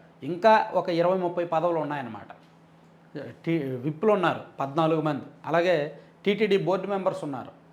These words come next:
ఓ పన్నెండు మంది ఉంటారు వాళ్ళు కూడా ఆ పదవులు. అలాగే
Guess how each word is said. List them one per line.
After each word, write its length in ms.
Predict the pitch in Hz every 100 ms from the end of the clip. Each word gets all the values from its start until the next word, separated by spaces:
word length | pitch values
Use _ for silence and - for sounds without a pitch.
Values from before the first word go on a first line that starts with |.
| 143
ఓ 60 | 131
పన్నెండు 360 | 147 160 165
మంది 220 | 170 180
ఉంటారు 320 | 185 165 147 117 139
వాళ్ళు 220 | 151 139
కూడా 220 | 117 - - -
ఆ 80 | 151
పదవులు. 340 | 147 139 117 - -
అలాగే 360 | 160 185 214